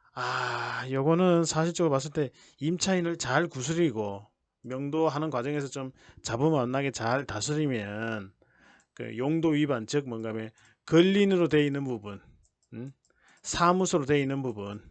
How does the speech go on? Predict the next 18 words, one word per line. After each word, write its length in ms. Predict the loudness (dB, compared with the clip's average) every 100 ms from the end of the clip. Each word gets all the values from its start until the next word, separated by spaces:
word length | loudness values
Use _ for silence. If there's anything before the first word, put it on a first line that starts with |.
| _ _
이거를 300 | -2 2 2
주택으로 440 | 0 -2 0 2
사용하는 520 | 0 0 0 2 -2 -2
부분을, 580 | -4 -2 0 0 -2 -8 _ _ _ _ _ _ _ _ _ _ -14
어, 960 | -10 -8 -8 -8 -8 -8 -10 -10 -12 -16 _
그닥 400 | -4 4 4 2
걸리지 480 | -4 0 2 4 4
않지 760 | 2 0 -10 _ _ _ 2 4
않느냐. 760 | 2 0 -2 -2 -4 -4 -4 -8 _ _
음. 280 | -14 -12 -12 -18 -20 _ _ -20 -20 -20 -16 -16 -16 -4
걸리지는 440 | 0 2 2 0
않을 260 | 0 -2 -2 -4 -20
수도 480 | -8 -6 -2 -2 2
있을 220 | 2 2
것 160 | 2 0
같아. 180 | -2 -8 -16
예. 300 | -12 -10 -12 -16 -20 -20 -8
저는 480 | -4 -2 -4 -6